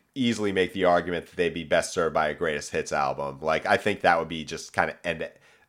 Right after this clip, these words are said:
Also, all their songs are, like, eight albums or eight songs long. Like, they don't <laughs> really need to be shortened. But, um, I think with them, they're interesting, as you said. Like, it's kind of like a lo-,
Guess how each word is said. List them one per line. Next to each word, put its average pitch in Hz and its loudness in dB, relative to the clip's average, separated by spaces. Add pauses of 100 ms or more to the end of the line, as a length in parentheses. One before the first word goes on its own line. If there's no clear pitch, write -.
Also, 151 10
all 233 6
their 214 8
songs 120 8
are, 110 6
like, 92 4
eight 92 2
albums 87 8
or 98 2
eight 104 4
songs 87 4
long. 73 -2
Like, 87 0
they 131 6
don't 143 8
<laughs> - -
really 135 6
need 101 -2
to 90 -8
be 85 -8
shortened. 71 -4
But, 95 6 (480)
um, 117 10 (160)
I 131 12
think 214 0
with 160 2
them, 101 6
they're 98 6
interesting, 101 2
as 92 6
you 90 -6
said. 87 2
Like, 87 2
it's 90 -6
kind 98 2
of 90 2
like 90 2
a 95 4
lo-, 87 2